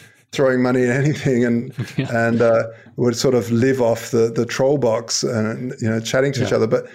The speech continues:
Speaker 1: so
Speaker 2: What,
Speaker 1: this
Speaker 2: what's
Speaker 1: was,
Speaker 2: an
Speaker 1: this
Speaker 2: indicator
Speaker 1: was
Speaker 2: though? Like, can you, like, sorry to interrupt, but what, what's, what do you mean by an indicator? Like buying more
Speaker 1: Like,
Speaker 2: gold?
Speaker 1: purely just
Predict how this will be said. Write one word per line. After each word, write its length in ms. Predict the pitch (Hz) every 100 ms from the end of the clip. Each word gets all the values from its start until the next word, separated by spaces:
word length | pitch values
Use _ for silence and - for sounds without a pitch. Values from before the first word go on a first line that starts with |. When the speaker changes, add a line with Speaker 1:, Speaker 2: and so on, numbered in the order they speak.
| - _ _ _ -
Speaker 1:
so 220 | - 143 139
Speaker 2:
What, 80 |
Speaker 1:
this 100 | 160
Speaker 2:
what's 80 | 165
Speaker 1:
was, 80 | 196
Speaker 2:
an 60 | 156
Speaker 1:
this 60 |
Speaker 2:
indicator 380 | 151 147 139 110
Speaker 1:
was 80 | 101
Speaker 2:
though? 60 | 95
Like, 200 | 107 123
can 100 | 120
you, 220 | 110 - _ - 165 -
like, 260 | 135 120 -
sorry 180 | 117 101
to 40 |
interrupt, 300 | 98 110 107
but 80 | 107
what, 180 | 117 131
what's, 260 | 131 -
what 100 | 127
do 40 | 113
you 40 |
mean 100 | 113
by 60 | 110
an 80 | 104
indicator? 420 | 104 107 98 90
Like 140 | 92 - -
buying 260 | 110 107 107
more 100 | 104
Speaker 1:
Like, 100 | 104
Speaker 2:
gold? 160 | 110
Speaker 1:
purely 320 | 135 285 285
just 200 | 196 185